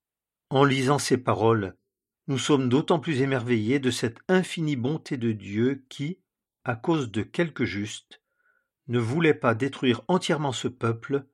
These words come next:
comme il avait jadis anéanti Sodome. Mentionnons encore un détail avant de terminer ces chapitres. Le grand nombre des femmes et concubines de Roboam est une imitation du péché de Salomon qui entraîna la ruine de son royaume.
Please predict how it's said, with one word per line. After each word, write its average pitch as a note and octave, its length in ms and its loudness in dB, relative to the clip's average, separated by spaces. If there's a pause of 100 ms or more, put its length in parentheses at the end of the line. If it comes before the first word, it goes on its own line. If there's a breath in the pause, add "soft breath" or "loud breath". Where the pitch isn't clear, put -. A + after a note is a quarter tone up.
(220)
comme C#3 220 2
il B2+ 100 2
avait A2 240 2
jadis A#2+ 640 -4
anéanti A#2+ 520 0
Sodome. E2+ 600 -10 (1600)
Mentionnons F3 540 0
encore D#3 340 0
un D3 60 0
détail B2 480 2
avant B2+ 180 2
de A2+ 100 -2
terminer D#3 440 -4
ces C3 180 -2
chapitres. - 600 -12 (1200)
Le B2+ 160 0
grand D3 280 2
nombre F#3+ 360 0
des B2 100 4
femmes D#3 380 0
et G#2+ 140 0
concubines D#3 560 -6
de G#2+ 80 0
Roboam B2 760 0 (280)
est A#2 200 -4
une A#2+ 160 0
imitation F3 640 -2
du B2+ 160 -4
péché C#3+ 300 0
de B2+ 80 0
Salomon A2+ 560 -4
qui C#3 160 -2
entraîna B2 420 0
la A2 140 4
ruine C3+ 240 -4
de D3 80 -4
son A#2 200 -8
royaume. F2+ 500 -6